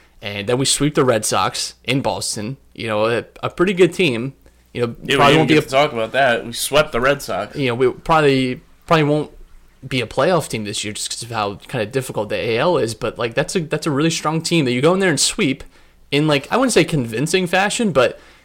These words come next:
Speaker 1: certainly, like, really held your own <laughs> in Boston,
Speaker 2: Mm-hmm.
Speaker 1: which isn't an easy play, place to play either.
Speaker 2: That was the first series win the Phillies have had in Boston since nineteen ninety-nine.
Speaker 1: So, there you go. But then you <laughs> just get absolutely <laughs> torched by the Marlins, like, four days later.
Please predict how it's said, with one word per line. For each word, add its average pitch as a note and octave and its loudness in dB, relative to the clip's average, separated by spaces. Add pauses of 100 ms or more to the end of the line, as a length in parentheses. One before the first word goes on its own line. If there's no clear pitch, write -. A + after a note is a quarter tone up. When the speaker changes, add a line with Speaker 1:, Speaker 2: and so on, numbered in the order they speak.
(120)
Speaker 1:
certainly, C4+ 2
like, C#3 4 (220)
really A#3 4
held F3 4
your C3+ 2
own D3 4
<laughs> - 0
in C#3 -2
Boston, D3+ 4
Speaker 2:
Mm-hmm. G#2+ -4
Speaker 1:
which A2 -6
isn't C3 -4
an C3+ -4
easy C3+ -2
play, B2+ 0
place - -2
to - -6
play E3+ 2
either. C#3 0
Speaker 2:
That B2 2
was C#3+ -2
the C3+ -6
first D3+ 0
series C#3 -2
win B2 -4
the G#2+ -4
Phillies A#2 -4
have A2+ -12
had G#2+ -2
in A#2+ -6
Boston G#2+ -2 (320)
since A#2+ -6
nineteen A#2 -4
ninety-nine. G2 -8 (460)
Speaker 1:
So, - -10
there B2+ 2
you A#2 -2
go. A2+ -10
But A#2+ -2
then B2+ 0
you A#2+ -6 (140)
<laughs> - -20
just - -8
get - -6
absolutely D#3+ 0
<laughs> - -10
torched D#3 0
by C#3+ 4
the D3 0
Marlins, D3 -2
like, - 0
four F3 2
days D#3+ 2
later. E3+ -2